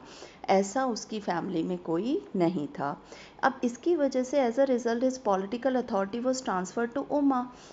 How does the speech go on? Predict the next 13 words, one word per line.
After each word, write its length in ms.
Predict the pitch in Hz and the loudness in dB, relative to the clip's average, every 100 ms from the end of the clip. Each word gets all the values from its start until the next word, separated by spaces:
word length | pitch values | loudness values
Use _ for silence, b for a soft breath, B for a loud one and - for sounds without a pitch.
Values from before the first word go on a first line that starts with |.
| B | B
अब 180 | 233 240 | -2 -2
वो 100 | 294 | -4
जो 120 | 294 | -2
कम्युनिटी 760 | 339 - 214 202 226 269 277 330 | -2 2 2 2 2 0 2 0
बनाई 500 | 311 214 190 185 208 214 | 2 0 0 -2 -4 -6
थी 100 | 196 | -6
प्रॉफिट 480 | 185 170 196 196 | -4 -4 -2 -4
मोहम्मद 440 | 196 175 175 180 170 | -4 -4 -4 -4 -4
ने, 220 | 185 220 - | -4 -4 -4
उम्मा, 400 | 196 190 175 160 | -2 0 0 -2
जो 260 | 202 247 247 - | -4 -6 -8 -4
एक 260 | 208 247 - | -2 -4 -6
से, 260 | 240 220 | -6 -6